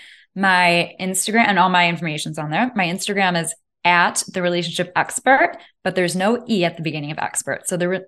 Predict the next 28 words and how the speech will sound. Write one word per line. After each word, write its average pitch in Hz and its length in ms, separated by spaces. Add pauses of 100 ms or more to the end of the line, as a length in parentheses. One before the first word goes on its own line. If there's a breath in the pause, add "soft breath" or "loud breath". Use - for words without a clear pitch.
it's 175 260
at 170 200
the 190 80
relationship, 196 800
letter 165 520
X, - 500
P 190 320
E - 80
R 160 140
T. 185 440 (680 soft breath)
My 175 680
weekly 190 720 (320)
show 185 360
is 220 160
called 175 260
Love 165 300
Talk 220 220
Live 165 260
on 160 80
L 160 160
A 160 60
Talk - 220
Radio. 247 300
All 175 380
the 170 80
information 160 480
is 151 160
there. 190 440